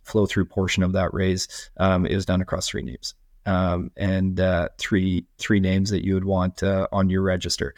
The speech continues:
Um, and so, you know, the, the, the people that are involved, um, in the story, the people that have been investing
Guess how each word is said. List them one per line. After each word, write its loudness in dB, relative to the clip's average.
Um, 2
and 0
so, 2
you 0
know, 2
the, 2
the, 4
the 0
people 2
that 4
are 4
involved, 2
um, 2
in 2
the 0
story, 0
the 0
people -2
that 2
have -2
been 0
investing 0